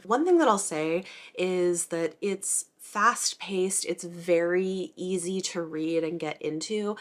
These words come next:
and she's doing a ton of foreshadowing and setting pieces for a mystery in place. I didn't realize, 'cause I've never re-, done a reread of it, how much she does that.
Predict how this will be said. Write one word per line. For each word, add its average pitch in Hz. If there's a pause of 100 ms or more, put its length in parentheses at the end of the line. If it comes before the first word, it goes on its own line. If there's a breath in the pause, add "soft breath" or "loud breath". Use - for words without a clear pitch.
and 202
she's 208
doing 277
a 226
ton 180 (340 loud breath)
of 165
foreshadowing 196
and 160
setting 208 (240)
pieces 208
for 170
a 175
mystery 180
in 170
place. 180 (440 loud breath)
I 254
didn't 294
realize, 254
'cause 202
I've 202
never 220
re-, 175
done 180
a 151
reread 160
of 143
it, 147
how 208
much 165
she -
does 151
that. -